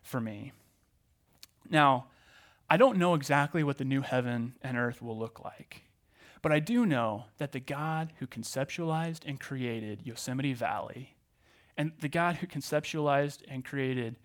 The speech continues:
your favorite place to be on earth is the same God who will be creating the new heaven and the new earth.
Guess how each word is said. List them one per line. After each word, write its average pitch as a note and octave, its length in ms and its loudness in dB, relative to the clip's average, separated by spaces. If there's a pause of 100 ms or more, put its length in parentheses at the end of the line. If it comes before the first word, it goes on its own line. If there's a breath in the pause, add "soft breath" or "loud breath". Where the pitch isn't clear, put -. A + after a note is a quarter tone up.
(200 soft breath)
your G#3+ 240 0
favorite B2 380 0
place - 540 -8 (100)
to B2+ 80 -8
be B2 180 -2
on A#2 220 -2
earth A2 500 -12 (340 soft breath)
is C3 120 -8
the B2+ 80 -8
same F3+ 480 0
God G#2 500 -6 (500)
who D3 80 -4
will C#3 60 0
be C3 160 0
creating B2 640 -2
the A#2 80 -8
new C#3+ 240 0
heaven G#2+ 500 -8 (220)
and B2+ 160 -6
the A#2+ 60 -4
new A#2+ 260 -4
earth. - 540 -14